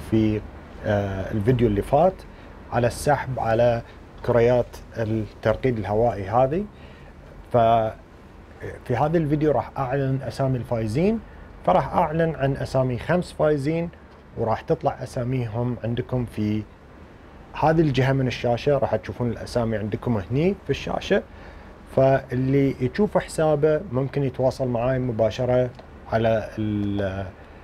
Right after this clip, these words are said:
إما على حساب الإنستغرام في المباشر أو على البريد الإلكتروني، آه، أو في قسم التعليقات. عموما أنا راح أترك لكم تعليق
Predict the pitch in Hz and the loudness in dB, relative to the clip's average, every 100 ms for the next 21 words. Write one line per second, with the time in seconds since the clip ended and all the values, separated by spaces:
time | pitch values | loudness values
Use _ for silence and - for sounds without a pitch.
0 | - - - - - 147 139 104 113 107 | -20 -20 -20 -10 2 4 4 4 4 4
1 | - - 120 110 107 101 107 104 - 90 | 2 0 2 2 0 -2 -6 -10 -8 -4
2 | 107 104 104 - 98 98 92 117 123 - | -2 -2 -4 -8 -6 -4 2 4 4 2
3 | 127 117 - 101 101 - 101 90 90 98 | -2 -4 -4 -2 -2 -2 -4 -6 -6 -2
4 | 107 98 101 92 87 - 127 139 143 151 | -2 -2 -4 -4 -8 -4 2 4 4 0
5 | 143 - - - - - - - 98 87 | -2 -12 -18 -18 -18 -20 -16 -4 -2 0
6 | 90 85 87 - - 120 127 - 120 120 | 0 -2 -8 -12 -2 2 2 2 -2 -2
7 | - 117 - 98 98 - 120 165 - - | -2 -4 -2 -2 -2 0 2 2 0 -18
8 | - - 202 220 196 202 - 151 147 139 | -4 2 4 6 6 4 2 2 4 2
9 | - 131 127 - 151 151 131 123 120 131 | -2 -4 -4 -2 -2 0 0 0 2 2
10 | 135 | 2